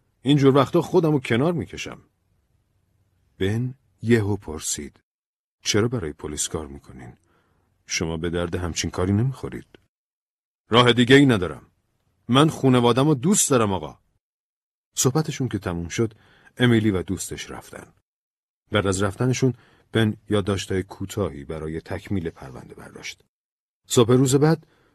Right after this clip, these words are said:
دزد اتاق کار بنو زد. بن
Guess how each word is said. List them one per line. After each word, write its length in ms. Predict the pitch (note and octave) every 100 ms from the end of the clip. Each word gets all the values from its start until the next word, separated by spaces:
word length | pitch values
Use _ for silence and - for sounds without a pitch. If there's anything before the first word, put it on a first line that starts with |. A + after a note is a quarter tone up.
| -
دزد 360 | B2+ D3 D3+ C3 -
اتاق 400 | A#2 A2+ G#2+ G2+
کار 300 | - F#2 F2
بنو 300 | F2 D#2+ D2+
زد. 380 | C#2+ B1+ - _ _ _ _ _ _ _
بن 240 | G#2 A2+